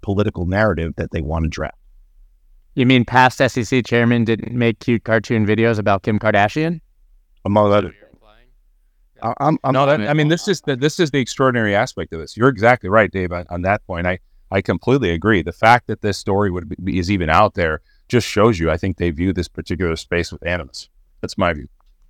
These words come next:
Speaker 2: I, I don't think there's any question about that, Joe. I mean, they've basically said, and, you know, we've spoken with people, and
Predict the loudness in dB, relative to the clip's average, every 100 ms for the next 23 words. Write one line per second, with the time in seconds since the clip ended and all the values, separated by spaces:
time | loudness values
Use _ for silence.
0 | _ _ _ _ _ _ _ _ 0 2
1 | 4 2 0 -2 0 0 -2 -2 -2 -4
2 | -2 -4 -4 -4 -2 0 -2 -2 -2 -4
3 | 0 0 0 -4 -4 -4 0 0 0 -2
4 | -4 -2 -2 0 0 -2 -4 -4 -4 -2
5 | -2 -4 -4 -2 0 -2 -4